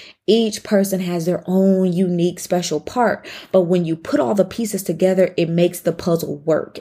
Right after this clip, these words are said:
It brings the big picture together, okay? And so that's why I went ahead and read those additional verses. But I wanna go back to verse one. And he said, "I beg you to lead a life worthy." Now, y'all know I said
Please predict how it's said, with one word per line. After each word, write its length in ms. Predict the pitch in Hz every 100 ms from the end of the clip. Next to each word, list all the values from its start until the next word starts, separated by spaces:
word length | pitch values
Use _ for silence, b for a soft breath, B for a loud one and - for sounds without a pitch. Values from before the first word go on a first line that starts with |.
| -
It 160 | 170
brings 340 | 170 175 180 170
the 80 | 160
big 300 | 165 160 -
picture 320 | 165 - 151
together, 520 | - - 147 - -
okay? 440 | - - 185 180 175 B B B B
And 100 | 180
so 140 | 170
that's 240 | 180 190
why 140 | 196 175
I 60 |
went 180 | 165 170
ahead 240 | 165 165 156
and 120 | 156
read 200 | 170 156
those 180 | 160 156
additional 400 | 156 160 160 151
verses. 420 | 156 165 165 156
But 140 | 160
I 60 | 160
wanna 200 | 180 214
go 120 | 208
back 320 | 190 170 165
to 160 | - 180
verse 340 | 156 156 -
one. 380 | 160 165 151 165 B B B B B B B -
And 180 | 185
he 120 | 190 175
said, 600 | - 185 165 147 - - B B B B B B - _ _ _ _
"I 140 | 190 185
beg 480 | 170 196 214 214 185
you 180 | 180
to 240 | 170 - 190
lead 440 | 180 196 202 -
a 160 | 185 175
life 540 | 170 165 165 196 - - -
worthy." 1160 | 170 151 185 214 220 233 196 165 - - 190 _ _ _
Now, 260 | 175 156 160
y'all 300 | 165 160 165
know 160 | 170 190
I 120 | 175
said 500 | 170 180 170 165